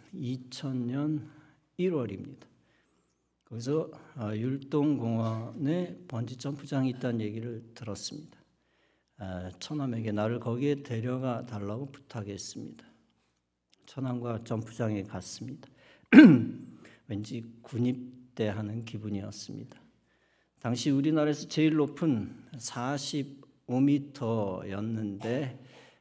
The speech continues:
아, 호수 위에 설치되어 있었습니다. 호수가 있어서 심리적으로는 안정이 되었습니다. 행여줄이 끊어져도 물속에 빠져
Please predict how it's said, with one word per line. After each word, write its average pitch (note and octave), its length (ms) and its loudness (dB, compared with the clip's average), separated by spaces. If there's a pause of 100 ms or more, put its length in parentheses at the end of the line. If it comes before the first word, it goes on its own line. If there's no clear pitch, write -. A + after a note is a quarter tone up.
아, G2 120 -8
호수 D#3+ 640 -2 (320)
위에 B2 840 -4 (220)
설치되어 C3 580 -8
있었습니다. A2+ 600 -10 (1120)
호수가 F#3 340 -2
있어서 C#3+ 500 0
심리적으로는 D#3+ 960 0
안정이 B2 880 -4 (100)
되었습니다. - 680 -8 (220)
행여줄이 F3+ 480 2
끊어져도 B2+ 720 -4 (840)
물속에 C3 960 -2 (320)
빠져 A#2 540 -4